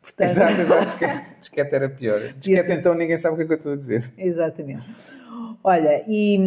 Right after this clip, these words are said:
Speaker 1: e estamos a terminar então, mas eu sei que, como sempre,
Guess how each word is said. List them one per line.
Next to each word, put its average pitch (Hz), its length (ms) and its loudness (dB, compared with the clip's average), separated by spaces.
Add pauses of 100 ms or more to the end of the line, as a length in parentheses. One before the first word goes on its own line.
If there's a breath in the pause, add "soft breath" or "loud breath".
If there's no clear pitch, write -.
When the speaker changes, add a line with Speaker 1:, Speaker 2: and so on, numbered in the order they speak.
(140)
Speaker 1:
e 202 40 0
estamos 196 320 2
a 190 60 4
terminar 170 500 2
então, 180 640 2
mas 175 300 0
eu 170 80 0
sei 180 220 0
que, 170 580 2
como 160 160 -6
sempre, 160 340 -4